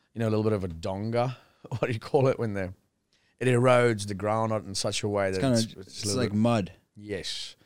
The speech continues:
Speaker 2: Ah, okay.
Speaker 1: It's also muddy and rocky and, and, you know, it's, it's a bit, uh,
Speaker 2: Yeah, 'cause how far can you get your, the truck back in there
Speaker 1: it's,
Speaker 2: without
Speaker 1: it's
Speaker 2: getting
Speaker 1: risky.
Speaker 2: stuck? Yeah.
Speaker 1: It's risky. Um, and then also just in between that, that, you know, the silty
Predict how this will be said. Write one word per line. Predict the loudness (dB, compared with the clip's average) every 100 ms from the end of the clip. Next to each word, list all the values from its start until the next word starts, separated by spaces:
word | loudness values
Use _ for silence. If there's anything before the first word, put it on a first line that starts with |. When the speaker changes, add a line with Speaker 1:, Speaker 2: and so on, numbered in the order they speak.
| -10
Speaker 2:
Ah, | -6 -6
okay. | -4
Speaker 1:
It's | -4 0
also | 0
muddy | 2 2 2 2
and | 0 0
rocky | -2 -2 -4 -2 -2
and, | -4 -6
and, | -6 -6 -6 -8
you | -6
know, | -4 -4
it's, | -4 -6
it's | -8 -8
a | -6
bit, | -6 -6 -4
uh, | -2 2
Speaker 2:
Yeah, | 2
'cause | 2 2
how | 2
far | 2 2 0
can | 2
you | 2
get | 2 -2
your, | -2 -4 -4
the | -6
truck | -6 -2 -2 -2
back | -6 -4
in | -4 -2
there | -2 -2
Speaker 1:
it's, | -2 0 0
Speaker 2:
without | 0
Speaker 1:
it's | -2
Speaker 2:
getting | 0
Speaker 1:
risky. | -2
Speaker 2:
stuck? | 0 -2 -4 -18 _ _
Yeah. | -8 -2 -2
Speaker 1:
It's | -2
risky. | -4 -6 -10 -20 _ _ _ _ _ _ _ -8
Um, | -4 -2 -2 -4 -6
and | -4 -2
then | -2
also | 0 0 -2
just | -2 0 0
in | 0
between | -2 -2 -2 -2
that, | 0 0 -2
that, | -6 -4 -4 _ _ _
you | -8
know, | -4 -2
the | -2
silty | 0 2 4 4 2 2 0 0 0 -2